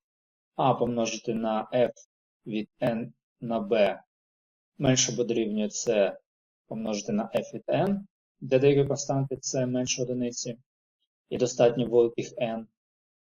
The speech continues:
то тоді розв'язок рекурентного відношення буде t від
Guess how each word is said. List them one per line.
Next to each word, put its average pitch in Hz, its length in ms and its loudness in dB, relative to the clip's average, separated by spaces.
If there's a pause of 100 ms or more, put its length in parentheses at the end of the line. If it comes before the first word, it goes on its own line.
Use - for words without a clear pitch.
(120)
то 139 120 -2
тоді 208 540 4 (400)
розв'язок 123 640 4 (220)
рекурентного 123 600 0
відношення 160 800 0
буде 123 320 2
t 120 240 6
від 117 140 -2